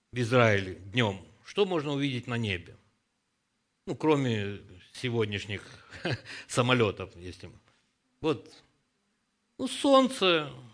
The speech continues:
ну, максимум солнце. Ну, вечером максимум звезды и луну.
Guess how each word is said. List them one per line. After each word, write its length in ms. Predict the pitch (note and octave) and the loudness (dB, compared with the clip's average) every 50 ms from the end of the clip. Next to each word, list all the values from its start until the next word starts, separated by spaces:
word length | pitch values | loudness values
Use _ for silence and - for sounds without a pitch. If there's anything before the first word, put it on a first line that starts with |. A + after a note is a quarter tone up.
| _ _ | _ _
ну, 200 | - - A3 A3+ | -14 -10 -6 -4
максимум 600 | G3+ G3 G#3 A3+ A#3+ A3+ - - G3+ F#3+ F3 D3+ | -2 2 4 4 4 2 2 0 0 2 2 0
солнце. 520 | - - D#3+ E3 D3 C3 A2+ - - - F2+ | 0 2 2 2 4 2 -2 -6 -10 -14 -14
Ну, 160 | - C3+ F#3 | -6 -6 -2
вечером 420 | F#3+ G3 B3 B3 A#3 - F#3 D#3+ D#3 | 4 6 6 6 6 6 4 4 6
максимум 460 | D#3+ F#3 G3+ - - F3 D#3+ D3+ C#3+ | 4 4 4 2 0 0 0 2 0
звезды 420 | A#2 A2+ C3+ D3 D3+ C3+ A2 B2 | 2 4 4 6 6 4 2 0
и 40 | A#2+ | -2
луну. 360 | A2+ G#2+ G#2 G2+ G2 F#2 F2 | 0 -2 -2 -4 -6 -8 -12